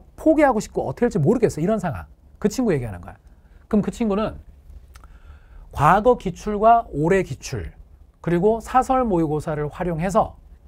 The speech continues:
올해 유전 여섯 개 중에 이 점짜리 세 개 정도는 본인의 노력의 결과물로 맞출 수 있다라는 거야. 그러면 삼 등급인 친구는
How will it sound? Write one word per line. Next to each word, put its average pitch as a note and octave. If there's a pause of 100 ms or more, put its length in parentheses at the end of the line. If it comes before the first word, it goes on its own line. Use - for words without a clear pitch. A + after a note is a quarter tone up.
(760)
올해 F3+ (800)
유전 F#3
여섯 C#3+
개 E3
중에 F3+ (380)
이 D#3
점짜리 G#3
세 A#3
개 A#3
정도는 C#3+ (260)
본인의 F#3
노력의 F3 (360)
결과물로 C3+
맞출 -
수 G#3+
있다라는 E3
거야. - (1400)
그러면 A3+
삼 B3+
등급인 A3+
친구는 E3+